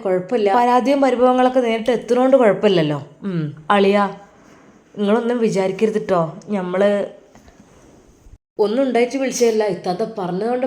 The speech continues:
മാത്രമാണ് വിളിച്ചത്. അതൊന്നും സാരമില്ല മോനെ." അവൻ ഫോൺ കട്ട് ചെയ്തു. അവൻക്ക് അറിയാമായിരുന്നു അളിയൻ പാവമാണെന്നും തൻ്റെ ജ്യേഷ്ഠത്തിയാണ് കുറച്ചധികം ക്രൂര എന്നും അറിയുമായിരുന്നു. സിനാൻ ഉമ്മ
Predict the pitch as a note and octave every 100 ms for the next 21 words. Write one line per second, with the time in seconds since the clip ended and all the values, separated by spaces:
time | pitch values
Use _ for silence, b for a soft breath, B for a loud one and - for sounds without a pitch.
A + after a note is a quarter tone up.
0 | A3+ F3+ F3+ A3+ G#3+ G3 D#3+ D#3 E3+ F3+
1 | - - _ _ A#3 A#3 C4+ B3+ A#3 F#3
2 | G3 F#3+ F3 E3 E3 D#3+ - - _ _
3 | _ _ _ _ _ _ B3 B3+ C4 -
4 | - G3 A#3 G#3 F#3 G#3+ F#3+ F3 G3 -
5 | B B _ G#3 A#3+ B3 C4 F3 G#3 A#3
6 | G3 F3+ E3 D#3+ - - - F3 F3 F3
7 | - B B B _ G3+ F#3 G3 G3 F3+
8 | F3+ E3+ E3+ - A3 A#3 A#3+ A3+ - -
9 | F3+ F#3+ F3+ - G#3+ A#3 G3 E3+ E3+ -
10 | G3+ F3 - F#3+ F3 F3+ - - F3+ E3+
11 | F#3 - F#3+ F3 F3 E3+ B B B B
12 | G3+ G#3+ A3+ G3+ E3 E3+ E3+ F3 - -
13 | _ _ _ _ - B3+ A3+ A3 A#3+ A3